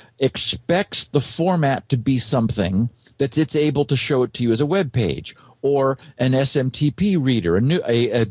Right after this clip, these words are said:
an email system expects the format to be email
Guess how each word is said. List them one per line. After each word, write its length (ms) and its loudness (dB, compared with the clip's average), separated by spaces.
an 140 2
email 460 2
system 480 -2
expects 520 -2
the 80 2
format 500 0
to 80 0
be 260 -2
email 680 2